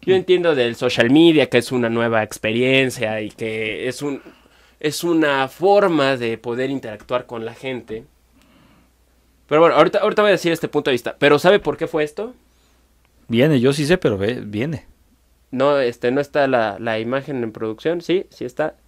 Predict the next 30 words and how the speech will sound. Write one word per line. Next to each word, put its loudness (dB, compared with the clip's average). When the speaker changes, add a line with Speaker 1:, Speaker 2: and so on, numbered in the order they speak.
Speaker 1:
Ok. -10
Eh, -6
por -2
esto. -16
Cuando -2
la 6
M 6
L 8
S 4
empezó 0
a 0
trolear -2
a -12
la, -12
a -12
la -10
Liga -4
Banco, -10
bueno, -6
a -8
la -10
Federación -6
Mexicana -6
de -12
Fútbol, -6
arroba -6
mi -10
selección -10
M -6
X, -14